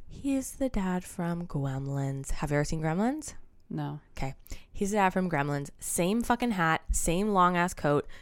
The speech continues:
Speaker 1: coming in with a briefcase. "Hey, guys, it's Christmas." Well, that is R L Stine. He is a tired business daddy coming in. The only thing missing is a top hat, but he's, I think he's got a bowler hat on. And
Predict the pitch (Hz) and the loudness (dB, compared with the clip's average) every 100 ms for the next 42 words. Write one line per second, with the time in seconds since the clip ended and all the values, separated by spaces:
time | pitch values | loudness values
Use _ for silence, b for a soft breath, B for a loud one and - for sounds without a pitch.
0 | - - 143 180 185 190 190 190 170 156 | -10 -2 0 2 2 2 2 2 2 0
1 | 156 151 151 147 B B B - - 131 | 2 2 4 2 B B B -14 0 2
2 | 143 135 131 135 139 135 131 - - 147 | 4 2 2 4 2 -2 -6 -10 -2 -2
3 | 147 - 139 - 135 b b b 151 139 | -2 -4 -6 -2 -4 b b b -8 2
4 | 147 165 - - 143 - 135 143 160 - | 6 6 6 2 0 2 2 4 2 0
5 | 143 135 139 139 - - 151 143 - - | -2 -2 -4 -8 -10 -2 0 2 2 4
6 | 143 156 160 - 147 143 147 143 - - | 4 2 0 -2 2 2 2 -2 -4 -10
7 | 156 196 202 226 214 185 180 180 - 156 | -2 4 6 6 6 4 4 2 0 0
8 | 156 160 151 147 - 151 185 220 202 185 | 2 2 2 2 4 4 4 2 2 2
9 | 202 185 156 151 - 151 160 202 208 226 | 2 0 0 2 6 6 6 4 4 2
10 | - - - 165 - 160 180 185 175 160 | -4 2 4 6 4 2 2 2 4 4
11 | 156 - 135 143 139 131 123 117 110 98 | 4 6 8 6 4 2 2 0 0 -2
12 | 76 - - - 202 | -4 -8 -12 2 4